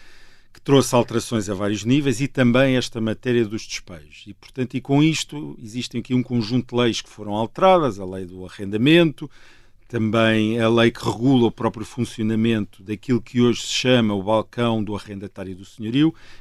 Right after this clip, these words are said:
que era anteriormente designado por balcão nacional do arrendamento, e também uma legislação, outra, uma outra lei, eh, referente à chamada matéria de injunção. Ahm,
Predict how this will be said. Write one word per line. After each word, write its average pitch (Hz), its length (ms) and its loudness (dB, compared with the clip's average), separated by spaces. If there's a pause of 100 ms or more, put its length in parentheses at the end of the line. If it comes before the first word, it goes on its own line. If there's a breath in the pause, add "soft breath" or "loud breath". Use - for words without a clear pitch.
(160 soft breath)
que - 60 -12
era 85 120 -6
anteriormente 87 520 -2
designado 87 420 -6
por - 160 -14
balcão 85 260 -12
nacional 85 320 -8
do 92 80 -4
arrendamento, 110 520 8
e 98 40 2
também 104 280 4
uma 98 160 6
legislação, 95 560 -6
outra, 104 260 -4
uma 95 260 0
outra 95 220 -4
lei, 95 260 0 (540 loud breath)
eh, 131 60 -2
referente 110 520 2
à 135 160 -2
chamada 92 440 -2
matéria 107 320 2
de 120 80 8
injunção. 101 720 2 (640 loud breath)
Ahm, 117 840 6